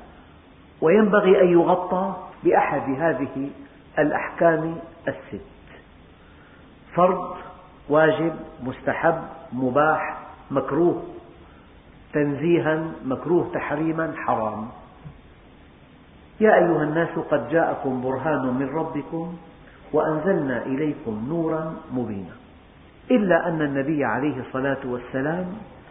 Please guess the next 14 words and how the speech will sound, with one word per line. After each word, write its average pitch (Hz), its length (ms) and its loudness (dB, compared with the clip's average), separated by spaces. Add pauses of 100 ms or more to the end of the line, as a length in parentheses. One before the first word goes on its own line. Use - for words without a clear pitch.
(340)
لأنه 170 560 2
خاتم 147 320 0
الأنبياء، 127 720 -6 (500)
ولأن 170 420 -2
رسالته 143 840 -2
خاتمة 135 440 -4
الرسالات، 131 640 -4 (640)
ولأنه 170 640 4
للعالمين 143 720 2
جميعا، 143 760 -6 (1120)
فكانت 147 520 0 (520)
معجزته 151 1080 -2 (460)
عين 185 640 4 (220)
منهجه. 117 680 -4